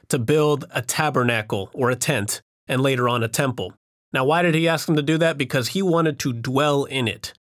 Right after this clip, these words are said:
He wanted to dwell in the presence of the nation of Israel.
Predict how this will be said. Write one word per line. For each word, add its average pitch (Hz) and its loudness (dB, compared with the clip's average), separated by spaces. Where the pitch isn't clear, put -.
He 170 0
wanted 170 2
to 139 -2
dwell 135 0
in 143 -4
the 117 -2
presence 139 -2
of - -10
the 117 -4
nation 123 0
of 113 -4
Israel. 113 -4